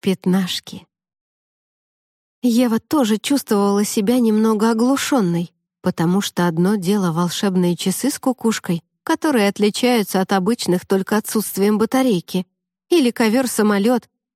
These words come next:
который неспешно летит над землёй, и ты знаешь, в каком магазине родители его купили, какой у него срок службы и серийный номер. И совсем другое — неизвестная дверь, появившаяся в стене.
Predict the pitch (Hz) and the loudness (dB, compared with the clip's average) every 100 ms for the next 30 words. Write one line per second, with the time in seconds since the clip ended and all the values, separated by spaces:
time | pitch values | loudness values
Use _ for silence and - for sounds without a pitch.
0 | - - 208 202 196 208 208 - 262 - | -8 -4 0 2 2 2 -2 -2 -2 0
1 | 208 190 202 - 247 - 202 180 170 185 | 0 2 0 0 -4 0 0 2 0 2
2 | 196 254 202 - _ _ 247 214 220 190 | 2 0 -2 -6 _ _ -4 0 0 2
3 | 262 269 208 - 214 214 202 202 202 208 | 0 0 -2 -4 -2 0 2 2 2 0
4 | 226 254 190 202 196 226 208 185 190 196 | 2 2 2 0 -2 -2 0 2 2 0
5 | 220 185 - 202 202 180 - _ _ - | 0 -2 -2 0 2 0 -4 _ _ -4
6 | 269 311 247 214 208 208 202 240 240 - | 0 2 2 4 2 0 0 -2 -2 -2
7 | 240 262 269 190 196 190 226 226 220 214 | -2 0 0 0 -2 0 0 0 2 2
8 | 233 233 165 170 - _ _ _ _ _ | 2 2 0 -4 -8 _ _ _ _ _
9 | _ - 202 185 185 180 214 208 190 190 | _ -2 -2 0 -2 -2 -2 0 2 0
10 | 180 247 262 190 - _ _ _ _ - | 0 0 2 -2 -6 _ _ _ _ -2
11 | 214 226 226 202 240 240 - 254 277 285 | 2 2 2 2 0 0 0 2 2 2
12 | 285 190 - 208 208 190 185 - 190 190 | 2 0 2 2 4 2 0 0 0 0
13 | 214 196 - 240 226 170 | -2 -4 -2 0 2 0